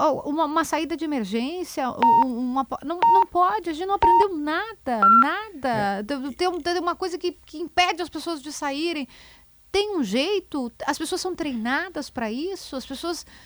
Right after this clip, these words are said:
Speaker 1: Como é que a gente deixa de novo, de novo, e pessoas em situação, elas não tão ali porque elas, elas não escolheram, P G, tá ali. Essas pessoas são pessoas, disse o delegado, tu disseste, o Potter disse,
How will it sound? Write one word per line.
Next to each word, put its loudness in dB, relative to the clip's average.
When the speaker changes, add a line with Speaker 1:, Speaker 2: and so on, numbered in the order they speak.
Speaker 1:
Como -4
é -6
que -8
a -2
gente -8
deixa -8
de -2
novo, -8
de -10
novo, -8
e -6
pessoas -6
em -8
situação, -8
elas -4
não -6
tão -4
ali -4
porque -12
elas, -4
elas -2
não -8
escolheram, -6
P -6
G, -10
tá -8
ali. -10
Essas -8
pessoas -8
são -8
pessoas, -6
disse -6
o -8
delegado, -2
tu -6
disseste, -4
o -16
Potter -4
disse, -8